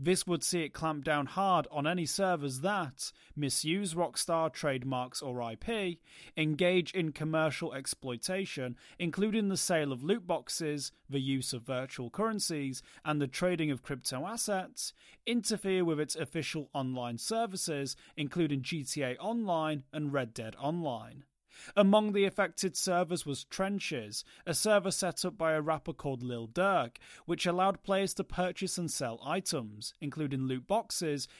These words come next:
in-game properties, and vehicles. Trenches was shut down on November twenty-seventh,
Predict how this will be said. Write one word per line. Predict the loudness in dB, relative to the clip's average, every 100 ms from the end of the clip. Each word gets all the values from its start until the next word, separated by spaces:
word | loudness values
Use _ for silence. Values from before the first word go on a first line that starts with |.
| -6
in-game | -2 0 0 -2 -4
properties, | -6 -6 -2 -2 0 -4 -6
and | -10 -10
vehicles. | -6 -4 -4 -6 -10 -10 -12 -10 -12 _ -20 -20 -6
Trenches | 2 4 4 2 0
was | 0 -2
shut | 0 -2 -2 0
down | 2 2 0
on | -2
November | -2 0 -2 -2
twenty-seventh, | -6 -6 -6 -2 -2 -2 -4 -8